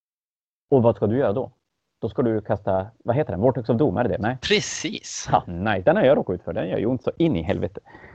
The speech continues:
Speaker 1: När du kan, du kan droppa in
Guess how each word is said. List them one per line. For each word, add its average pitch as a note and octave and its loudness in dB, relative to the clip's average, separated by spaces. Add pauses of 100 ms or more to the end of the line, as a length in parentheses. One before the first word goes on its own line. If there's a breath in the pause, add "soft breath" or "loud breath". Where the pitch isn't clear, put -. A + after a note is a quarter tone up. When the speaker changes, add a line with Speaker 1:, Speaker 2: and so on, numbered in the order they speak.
(1300 loud breath)
Speaker 1:
När B2 6
du B2+ 6
kan, C#3+ 6
du D3 4
kan F3+ 6
droppa F3+ 4
in E3 -2